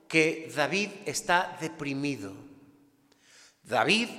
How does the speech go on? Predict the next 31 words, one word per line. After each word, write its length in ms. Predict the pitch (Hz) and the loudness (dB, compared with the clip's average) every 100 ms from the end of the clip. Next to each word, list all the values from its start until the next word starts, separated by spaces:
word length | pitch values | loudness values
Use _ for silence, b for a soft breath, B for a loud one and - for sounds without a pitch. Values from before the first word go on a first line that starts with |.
| - | -10
está 380 | 151 - 180 175 - | -6 -2 0 0 0
cansado, 840 | 143 131 123 - 175 165 135 104 95 - - - _ b b b | -4 -4 -2 0 2 2 2 -6 -10 -16 -20 -20 _ b b b
está 360 | - - 240 240 | -6 4 6 8
desalentado 960 | 240 - 170 151 139 - 247 254 240 | 6 6 6 6 2 6 10 10 10
y 80 | 202 | 6
tiene 400 | - 220 214 190 | 6 8 10 8
miedo. 560 | 180 196 202 151 123 95 - - - B B B B B - | 8 8 8 8 2 -2 -8 -12 -16 B B B B B 2
Hay 120 | 214 | 4
una 140 | 294 285 | 8 8
herramienta 680 | 202 196 214 220 165 180 | 8 6 6 4 6 4
en 80 | 175 | 4
la 100 | 160 | 2
psicología 800 | 160 160 160 151 202 214 208 202 | 0 0 0 0 0 4 4 4
que 100 | 180 | 0
se 200 | - 160 | -4 -2
conoce 500 | 147 165 196 - 180 | -2 0 -2 -2 -4
como 320 | 170 156 151 | -2 -2 0
la 480 | 151 143 - - - | 2 0 0 -10 -12
musicoterapia. 1500 | 135 170 202 - 185 - - 185 185 185 180 208 - - - - _ | -2 2 2 0 -6 -8 -4 -4 -4 -6 -4 -6 -10 -16 -20 -20 _
Tal 160 | 156 151 | 0 0
vez 80 | 156 | -2
ustedes 360 | - 160 143 | -6 -6 -4
han 100 | 143 | -6
escuchado 580 | 135 - - 139 139 147 B B B | -8 -12 -12 -8 -8 -8 B B B
acerca 440 | - - 151 160 | -4 -2 0 0
de 80 | 175 | 0
esto. 160 | 226 226 | 2 4
Y 20 | |
la, 220 | 185 180 B B 170 | 4 2 B B 8
la 100 | 185 | 8
musicoterapia 880 | 254 294 302 294 269 214 185 202 | 8 6 6 12 12 12 10 6